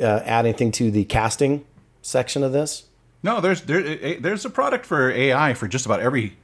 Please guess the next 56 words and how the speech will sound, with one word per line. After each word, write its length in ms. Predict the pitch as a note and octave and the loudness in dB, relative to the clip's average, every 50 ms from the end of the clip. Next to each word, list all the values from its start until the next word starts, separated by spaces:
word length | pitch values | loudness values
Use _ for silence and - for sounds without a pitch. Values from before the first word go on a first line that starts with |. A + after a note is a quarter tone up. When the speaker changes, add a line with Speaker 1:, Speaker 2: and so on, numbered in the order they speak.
| _ _ _ _ _ - | _ _ _ _ _ -6
Speaker 2:
every 160 | C#3+ F3+ - | -4 -4 -4
part 340 | - - B2+ B2+ C#3 D3 - | -2 2 2 4 4 2 2
of 280 | G#2 G#2 G#2+ F2+ E2 | 0 0 0 -2 -2
the 160 | G2 G2 F#2 F#2 | -2 -2 -2 -2
production 420 | - A2+ G#2+ G#2 - - F#2 D#2+ | 0 0 0 0 0 -2 -6 -6
process. 580 | - - G#2 G#2 A#2+ A#2+ - F#2+ F2+ - - - | -4 -2 0 0 0 0 -2 -4 -4 -4 -4 -4
And, 220 | G2+ F#2+ G#2 - - - - - - _ | -4 -4 -4 -6 -10 -20 -20 -20 -20 _
you 100 | - G2 | -8 -8
know, 60 | G2 G#2 | -6 -4
we're, 120 | A#2 A#2 | -4 -2
we've 220 | A2+ B2 B2+ C3+ | 0 2 2 2
been 80 | C3+ B2 | 0 0
talking 220 | C#3 C#3+ B2 A#2 | 0 0 0 0
about 160 | A2 A2 G#2 - | 0 -2 -2 -2
pre-production. 640 | - A#2+ A2+ - A#2 G#2 G#2 - - G#2 G#2+ C#3 D3 | -2 -4 -2 0 0 0 0 -2 -4 -4 -4 -4 -2
You 80 | B2+ | -2
know, 80 | B2 B2 | -2 -2
we, 140 | A#2 B2 B2+ | -2 -4 -4
we 120 | A2 G#2+ | -6 -6
could 140 | - A2 - | -8 -6 -2
talk 180 | A#2 A2+ A#2 - | -2 -2 0 0
about 300 | A2+ A#2+ A#2 - - - | 0 0 0 0 -2 -4
some, 240 | C3+ B2+ B2+ B2 - | -4 -4 -4 -4 -6
you 80 | G#2+ A2 | -8 -6
know, 40 | A2 | -4
how 160 | A#2+ B2 B2 | -2 -2 -4
post-production 720 | - - D3+ F3 E3+ - C3 A#2+ G#2 - - G2 E2+ F2 | -2 0 0 0 0 0 0 0 0 0 0 -4 -6 -6
is, 180 | F2 E2+ - - F#2+ | -8 -8 -10 -10 -8
is, 340 | F#2 F2+ F2+ - - - | -8 -6 -4 -4 -4 -4
is, 380 | - F#2+ F#2+ - G2 F#2+ - - | -4 -6 -8 -8 -8 -12 -12 -12
is 280 | - G#2+ F#2+ F2+ F2 - | -10 -8 -8 -8 -8 -6
being 340 | - A2 G2+ F#2+ F2+ G2+ - | -2 0 0 2 0 0 -2
affected 400 | - G2 - A2+ G2 - A2 G2 | -2 -2 0 0 0 0 0 -2
as 140 | G#2 F#2+ G2+ | 0 0 0
well. 200 | C#3 F3+ D#3 F2+ | 0 0 0 0
And 140 | F#2 F#2+ F#2+ | -2 -2 -2
we've 160 | B2 D#3 D3+ | -2 0 0
had, 240 | D#3+ C#3+ C3+ B2+ B2+ - - - - - _ _ _ _ _ - | 0 0 0 -2 -8 -16 -20 -20 -20 -20 _ _ _ _ _ -14
uh, 60 | - G2+ | -12 -8
done 240 | G2+ F#2+ C#3+ B2+ | -4 -2 0 0
a 40 | A#2+ | 0
couple 200 | - C#3 - A2 | 0 -2 -2 -2
podcasts 480 | - - A2+ A#2+ B2 - A2+ G2+ G2 - | -2 -2 0 0 0 0 0 0 0 0
here 100 | G#2+ F#2 | -2 -2
recently 320 | G2 B2 B2 - C#3+ G#2+ | -2 -2 -2 -4 -4 -4
on 120 | F2+ F2 F#2 | -4 -4 -2
how 340 | G#2 F#2+ F#2+ F2+ F2 F2 - - - - - - | -2 -2 -2 -2 -4 -6 -10 -16 -20 -20 -10 -4
A 140 | G#2+ A2+ | 0 2
I 140 | G#2+ G#2 G#2+ | 2 4 2
is 160 | G2+ G2 F#2 | 2 0 -2
affecting 400 | F#2 - - G#2+ - - F#2 G2 | -4 -2 -2 -2 -2 -4 -6 -4
editing 440 | G#2+ A2 G#2+ G#2+ G#2+ A2 A2+ A#2+ B2 | -4 -4 -2 0 0 0 0 0 0
and, 240 | G2+ E2 E2+ F2+ - | -2 -2 -4 -6 -6
and 220 | D#2+ E2+ E2 E2 | -8 -8 -10 -10
filmmaking, 720 | - - - G2+ F#2+ F#2+ F#2+ F#2+ - G#2 G#2+ G#2+ F#2+ G2+ - | -6 -4 0 0 2 2 2 0 0 2 2 2 2 0 -2
uh, 340 | - F2+ E2+ E2 E2+ E2+ | -4 -6 -6 -6 -6 -6